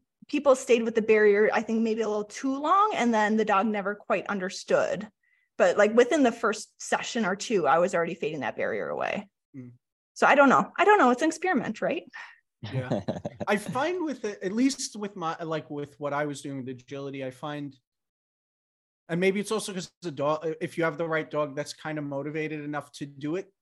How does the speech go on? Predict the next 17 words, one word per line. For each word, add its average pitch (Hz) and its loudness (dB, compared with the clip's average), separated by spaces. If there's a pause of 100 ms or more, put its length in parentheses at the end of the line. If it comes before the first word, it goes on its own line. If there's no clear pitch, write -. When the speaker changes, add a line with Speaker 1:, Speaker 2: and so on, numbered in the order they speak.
(100)
Speaker 2:
you're 151 -8
able 165 -6
to 180 -14
fade 139 -10
stuff - -8
so - -10
much 135 -10
faster 151 -6
than 151 -4
if 139 -10
Speaker 1:
Yeah. - -16
Speaker 2:
you're 143 -6
doing 139 -8
it 127 -10
with 127 -12
a 131 -12
pet, 123 -14